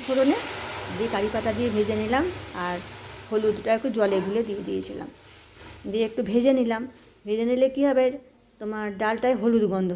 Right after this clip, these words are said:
ছাড়বে না, ডালটা বেশ টেস্টও হয়। দিয়ে ডালটা সাঁতুলে দিলাম আর একটু জলও দিলাম, আর একটু সামান্য মিষ্টি দেবো, খুব অল্প, এই ছোটো চামচের হাফ চামচ। আর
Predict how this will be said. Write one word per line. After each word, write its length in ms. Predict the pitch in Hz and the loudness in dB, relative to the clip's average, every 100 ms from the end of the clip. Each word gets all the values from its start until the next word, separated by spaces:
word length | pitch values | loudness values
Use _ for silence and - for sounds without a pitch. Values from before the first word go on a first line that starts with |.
| 180 | -4
ছাড়বে 240 | 175 165 165 | -4 -4 -4
না, 60 | 165 - - | -8 -16 -12
ডালটা 200 | 214 220 240 | -8 -4 -4
বেশ 100 | 240 | 0
টেস্টও 380 | 254 254 254 202 170 | 4 4 2 -4 -4
হয়। 160 | 165 - _ _ _ _ _ _ _ _ _ _ _ - | -6 -10 _ _ _ _ _ _ _ _ _ _ _ -14
দিয়ে 240 | 190 208 208 | -4 -2 0
ডালটা 240 | 196 190 233 | 0 0 -4
সাঁতুলে 340 | 226 202 214 202 | -6 -4 -2 0
দিলাম 180 | 226 277 262 | 2 2 2
আর 60 | 214 | 0
একটু 140 | 214 233 | -4 -4
জলও 280 | 202 196 196 175 | -2 0 0 -4
দিলাম, 240 | 165 175 175 - _ _ _ _ _ _ _ _ _ | -6 -8 -10 -14 _ _ _ _ _ _ _ _ _
আর 80 | 190 190 | -8 -8
একটু 140 | 247 285 277 | -6 -6 -4
সামান্য 260 | 226 254 285 | 0 2 2
মিষ্টি 260 | 208 - 175 | 2 -4 -10
দেবো, 180 | 170 170 - _ _ _ | -10 -10 -12 _ _ _
খুব 160 | - 339 254 | -8 -2 0
অল্প, 220 | 175 170 170 - - _ _ 415 | 0 -2 -10 -12 -18 _ _ -8
এই 100 | 453 427 | -6 -6
ছোটো 160 | - 247 | -4 -2
চামচের 340 | 269 262 277 302 | 0 0 -2 -6
হাফ 120 | 185 - | -8 -12
চামচ। 260 | - 170 170 - _ _ _ _ _ _ _ _ _ _ _ _ _ _ _ _ _ _ | -8 -8 -10 -18 _ _ _ _ _ _ _ _ _ _ _ _ _ _ _ _ _ _
আর 80 | - | -10